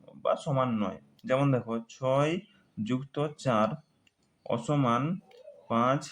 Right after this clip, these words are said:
যুক্ত সাত। দুটা কি সমান? ডান দিকের আর বাঁ দিকের মান কি সমান? পাঁচ সাতে কত হয়? বারো। আর এখানে ছয় আর চার কত হয়? দশ,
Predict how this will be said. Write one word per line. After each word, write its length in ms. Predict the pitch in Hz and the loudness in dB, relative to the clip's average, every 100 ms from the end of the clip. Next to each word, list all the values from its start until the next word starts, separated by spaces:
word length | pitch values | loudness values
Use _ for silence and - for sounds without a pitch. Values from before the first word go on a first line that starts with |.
| - - 110 | -16 -8 -4
যুক্ত 460 | 117 - 143 143 | -4 -6 -2 -2
সাত। 340 | 170 - 98 85 - _ _ _ _ _ - | -2 -2 0 -2 -8 _ _ _ _ _ -10
দুটা 280 | 110 139 151 | 0 4 4
কি 280 | 147 165 156 | 4 2 2
সমান? 560 | 151 143 156 123 107 - - | 2 0 2 0 -2 -8 -2
ডান 320 | 123 123 131 | 0 0 0
দিকের 220 | 139 151 | 0 2
আর 100 | 143 | 2
বাঁ 200 | 131 131 | 2 2
দিকের 200 | 139 143 | 2 2
মান 220 | 139 139 | 2 2
কি 80 | 143 | 0
সমান? 380 | 139 151 120 98 - - _ - | -2 -2 -2 -2 -8 -20 _ -2
পাঁচ 180 | 127 135 | 0 0
সাতে 160 | 151 147 | -2 -2
কত 160 | 147 131 | 0 0
হয়? 260 | 117 95 - _ _ _ _ _ _ _ - - _ - 139 | -2 -4 -6 _ _ _ _ _ _ _ -20 -20 _ -8 0
বারো। 480 | 139 131 131 131 190 _ _ _ _ _ - _ _ - - | 2 4 4 2 -2 _ _ _ _ _ -20 _ _ -14 0
আর 140 | 117 | 2
এখানে 320 | 127 147 147 147 - | 4 2 2 -2 -12
ছয় 320 | - 135 139 143 | -4 2 4 4
আর 60 | |
চার 160 | 139 139 | 2 0
কত 140 | 131 | 0
হয়? 100 | 123 | 0
দশ, 260 | 117 117 117 | 0 0 -2